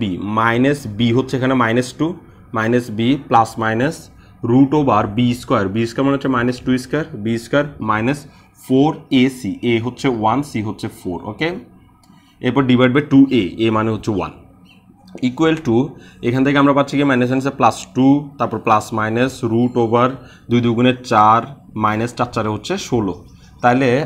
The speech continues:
আমরা পাচ্ছি টু equal to, পাশাপাশি করে দিই, আচ্ছা, আহ, থাক, নিচেই করি। তাহলে এখানে আমরা পাচ্ছি টু, টুর জায়গায় থাক,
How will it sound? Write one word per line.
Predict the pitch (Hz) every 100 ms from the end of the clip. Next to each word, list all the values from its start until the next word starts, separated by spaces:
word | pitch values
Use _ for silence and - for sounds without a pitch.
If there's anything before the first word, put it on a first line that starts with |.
| -
আমরা | 117 117
পাচ্ছি | 120 - 123 -
টু | 123 135 135 123 123
equal | 135 147 147 -
to, | 110 123 151 - -
পাশাপাশি | 131 156 151 165 147
করে | 120 110
দিই, | 143 - - -
আচ্ছা, | 120 135
আহ, | 120 - 120 113 110 110 104 -
থাক, | 123 107
নিচেই | 110 131 123
করি। | 104 151 - - - -
তাহলে | 123 127
এখানে | 127 135 131
আমরা | 131 127
পাচ্ছি | 123 131 -
টু, | 135 135
টুর | 123 123
জায়গায় | 120 120 113 120
থাক, | 117